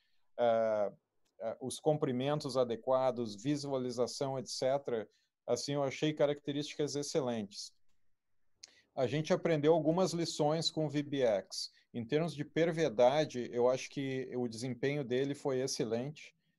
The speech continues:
ah, comparável ao que a gente tinha com o Viaban. Ah, mas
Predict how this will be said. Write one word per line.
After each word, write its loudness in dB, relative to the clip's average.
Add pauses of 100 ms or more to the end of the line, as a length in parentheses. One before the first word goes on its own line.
(180)
ah, 2
comparável 4
ao 0
que -6
a -4
gente -8
tinha -6
com -6
o -8
Viaban. 0 (720)
Ah, 4 (360)
mas -2